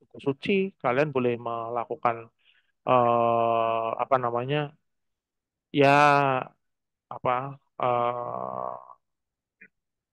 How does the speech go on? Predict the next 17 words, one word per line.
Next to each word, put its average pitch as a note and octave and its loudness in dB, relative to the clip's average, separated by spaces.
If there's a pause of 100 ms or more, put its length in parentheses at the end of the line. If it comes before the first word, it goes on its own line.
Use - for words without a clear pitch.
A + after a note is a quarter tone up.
(480)
improvisasi E3 4
sesuai D#3 2
dengan C3 -6
kondisi B2+ -4
pasien, E3+ 0 (400)
karena C3 4 (320)
tidak D3+ 4
ada F#3+ 2
sesuatu F3+ 0
yang F#3+ -2 (380)
pas A3+ 2
untuk G#3 2
semua G#3 2
orang, G3+ 2 (140)
nggak C#3 -2
ada E3 4 (240)
ya. D#3 -6